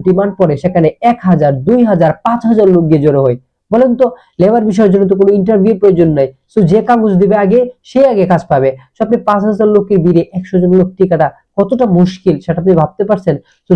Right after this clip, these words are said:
যে কোনো একটা ক্যাটাগরির উপর আপনি কাজ শিখে যান। আমরা আমাদের ভিডিওতে কাজ শিখে নিয়ে অসংখ্য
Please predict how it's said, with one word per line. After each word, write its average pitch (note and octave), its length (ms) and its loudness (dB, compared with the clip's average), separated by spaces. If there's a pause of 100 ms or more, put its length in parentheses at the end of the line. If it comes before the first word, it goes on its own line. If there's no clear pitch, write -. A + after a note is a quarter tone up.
যে G3 140 0
কোনো A3+ 140 0
একটা A#3 220 -6
ক্যাটাগরির G3 480 0
উপর F3 180 0
আপনি D#3 140 -6 (140)
কাজ G#3 120 -4 (100)
শিখে A3+ 280 -4
যান। C#3 120 -2 (380)
আমরা E3 180 2
আমাদের G3 300 0
ভিডিওতে F3+ 320 2 (100)
কাজ F3+ 180 2
শিখে G3 220 -2
নিয়ে F#3 140 2
অসংখ্য G#3 260 -6